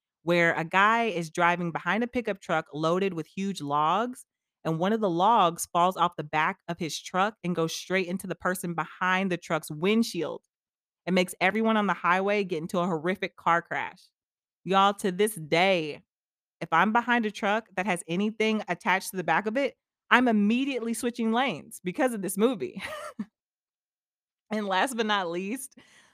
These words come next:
Hocus Pocus. Hocus Pocus is a movie about a coven of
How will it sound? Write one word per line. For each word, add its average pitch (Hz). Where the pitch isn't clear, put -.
Hocus 208
Pocus. 175
Hocus 240
Pocus 226
is 196
a -
movie 190
about 165
a 147
coven 226
of 165